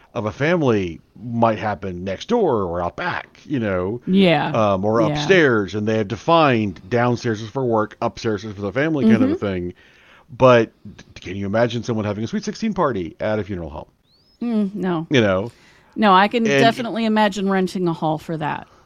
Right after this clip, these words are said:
Speaker 2: <laughs> Or
Speaker 1: Big,
Speaker 2: having
Speaker 1: gorgeous
Speaker 2: it at a
Speaker 1: house,
Speaker 2: friend's house or an aunt's
Speaker 1: you know.
Speaker 2: house or
Speaker 1: Yeah,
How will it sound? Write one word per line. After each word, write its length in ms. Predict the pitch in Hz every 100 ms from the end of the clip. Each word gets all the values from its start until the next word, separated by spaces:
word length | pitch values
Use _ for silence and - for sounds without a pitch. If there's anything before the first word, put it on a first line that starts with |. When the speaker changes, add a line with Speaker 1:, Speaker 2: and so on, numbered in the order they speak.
| _ -
Speaker 2:
<laughs> 120 | 214 - 539 - - -
Or 160 | 214
Speaker 1:
Big, 80 | 208
Speaker 2:
having 120 | 202 208
Speaker 1:
gorgeous 280 | 175 196 190
Speaker 2:
it 20 |
at 40 |
a 20 | 180
Speaker 1:
house, 140 | 175
Speaker 2:
friend's 220 | 208 196
house 320 | 190 170 165 -
or 120 | 165
an 100 | 160
aunt's 300 | - 175 170
Speaker 1:
you 60 | 147
know. 60 |
Speaker 2:
house 340 | 113 147 - -
or 120 | 160 - - - - _
Speaker 1:
Yeah, 280 | 185 139 98